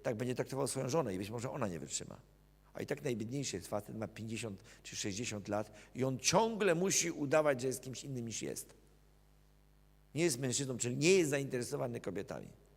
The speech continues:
No. Są mężczyźni, którzy opowiadają wyłącznie kawały o głupich babach. Ze wszystkiego można się pośmiać, tak?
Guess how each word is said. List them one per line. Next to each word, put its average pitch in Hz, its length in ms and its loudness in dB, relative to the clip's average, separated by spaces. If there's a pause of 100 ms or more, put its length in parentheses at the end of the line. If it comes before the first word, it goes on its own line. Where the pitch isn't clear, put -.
(1120)
No. - 120 -14 (1200)
Są 190 140 0
mężczyźni, 185 380 -2
którzy 180 240 -2 (460)
opowiadają 165 400 2 (220)
wyłącznie 240 880 6
kawały 196 440 2
o 196 60 2
głupich 185 340 -2
babach. - 440 -2 (1700)
Ze 320 140 -4
wszystkiego 320 340 -2
można 330 180 -2
się 196 120 -2
pośmiać, - 420 -2
tak? - 220 -4